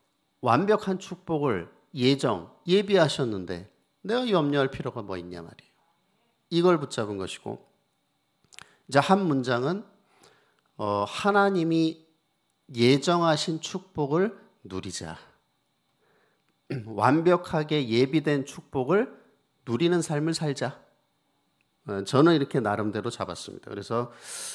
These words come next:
우리 모든 성도 여러분이 뭔가 한 단어, 한 문장을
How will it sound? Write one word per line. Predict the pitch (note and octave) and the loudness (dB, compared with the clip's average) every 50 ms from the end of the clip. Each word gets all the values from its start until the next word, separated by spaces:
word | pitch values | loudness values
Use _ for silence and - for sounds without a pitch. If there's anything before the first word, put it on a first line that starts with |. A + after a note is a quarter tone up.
| - _ | -10 _
우리 | C3 A2+ A2 | -6 -4 -4
모든 | G#2+ A2 A2+ A#2+ A#2 | -4 -2 -2 -2 -4
성도 | - - C#3 C3 B2+ C3 A#2+ | -2 -4 -4 -4 -2 -2 -2
여러분이 | A2+ A2 A2 G#2 G#2+ G#2 G#2+ A2 G#2+ G#2+ A2 A#2 - _ _ _ _ _ _ _ _ _ _ _ | 0 -2 -2 -4 -4 -6 -4 -4 -4 -4 -6 -8 -14 _ _ _ _ _ _ _ _ _ _ _
뭔가 | _ - A2 G#2 G#2+ A2 A2 G#2+ A2 | _ -2 -2 0 0 2 4 4 4
한 | A2+ A#2 D#3+ E3 E3 E3+ E3 | 4 2 -2 0 0 0 2
단어, | D#3+ D3+ C#3+ C3+ C3+ C3 | 2 2 2 2 0 0
한 | B2+ C#3 D#3 D3+ | 0 -2 -6 -4
문장을 | D#3 D3 C#3 C3+ B2+ C3 A2 G2+ G2+ G2+ A#2+ E3+ G#3+ | -2 -2 -2 -2 -2 -2 -2 -2 -2 -2 -2 -2 -4